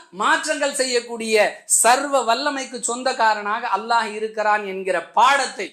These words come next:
எந்த ஒரு நிகழ்வாக இருந்தாலும் அதிலிருந்து நாம் இறை கோட்பாட்டை,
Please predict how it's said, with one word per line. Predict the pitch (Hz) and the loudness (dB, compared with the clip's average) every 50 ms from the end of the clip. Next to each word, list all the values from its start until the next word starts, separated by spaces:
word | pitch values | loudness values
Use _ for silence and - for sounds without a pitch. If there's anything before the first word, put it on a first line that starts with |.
| _ _ _ _ _ _ | _ _ _ _ _ _
எந்த | 214 240 220 254 254 262 254 | -14 -14 -14 -12 -10 -8 -8
ஒரு | 247 233 208 | -8 -10 -12
நிகழ்வாக | 196 202 214 247 247 233 214 208 202 185 185 | -12 -10 -8 -8 -6 -4 -4 -4 -4 -6 -8
இருந்தாலும் | 170 170 170 170 165 160 160 165 214 302 320 302 - - - _ | -10 -10 -10 -10 -6 -4 -4 -2 -2 -4 -4 -6 -8 -16 -18 _
அதிலிருந்து | - 151 175 202 247 233 247 262 277 294 285 269 262 | 0 0 0 0 0 -4 -4 -2 -2 0 0 0 2
நாம் | 233 220 208 185 - - - _ _ | 2 2 0 0 -2 -8 -18 _ _
இறை | - 175 214 262 294 294 - | 0 2 4 4 4 2 2
கோட்பாட்டை, | - 233 226 214 220 214 202 196 185 190 190 185 | 2 2 2 2 2 0 2 2 2 0 0 -2